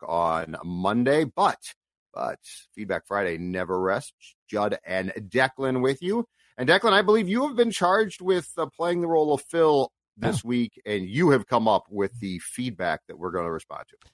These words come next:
Speaker 2: Yeah, we're gonna, we, we've been teasing this all week that we're basically turning Judd's hockey show into Mackey and Judd. And, uh, if, if Mackey's away,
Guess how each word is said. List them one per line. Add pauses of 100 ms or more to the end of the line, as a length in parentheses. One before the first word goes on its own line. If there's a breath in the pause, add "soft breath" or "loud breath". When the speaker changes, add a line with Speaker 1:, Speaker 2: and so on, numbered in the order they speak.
Speaker 2:
Yeah,
we're
gonna,
we,
we've
been
teasing
this
all
week
that
we're
basically
turning
Judd's
hockey
show
into
Mackey
and
Judd.
And,
uh,
if,
if
Mackey's
away,